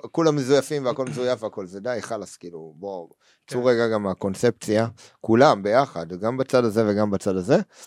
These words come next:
Speaker 1: כי גם בצד השני יש המון קונספציות, של, אה, הכל מפוברק והכל זה,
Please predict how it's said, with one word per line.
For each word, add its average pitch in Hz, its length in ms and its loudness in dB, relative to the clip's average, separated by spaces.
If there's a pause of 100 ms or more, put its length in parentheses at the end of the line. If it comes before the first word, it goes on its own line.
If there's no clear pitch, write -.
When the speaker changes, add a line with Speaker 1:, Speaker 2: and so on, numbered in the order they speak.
(120)
Speaker 1:
כי 98 80 -10
גם 123 180 4
בצד 120 300 4
השני 110 540 0
יש 87 160 -6
המון 92 220 -12
קונספציות, 92 720 -14 (600)
של, 90 380 -10
אה, 87 580 -14
הכל 110 220 -6
מפוברק 110 600 -6
והכל 98 360 -6
זה, 110 180 -12